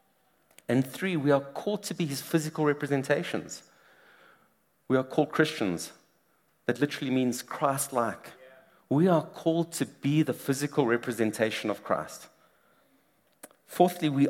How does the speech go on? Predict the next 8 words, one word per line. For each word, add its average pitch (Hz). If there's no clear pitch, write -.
are 151
called 160
to -
embody 135
divine 117
life 101
and 123
have 143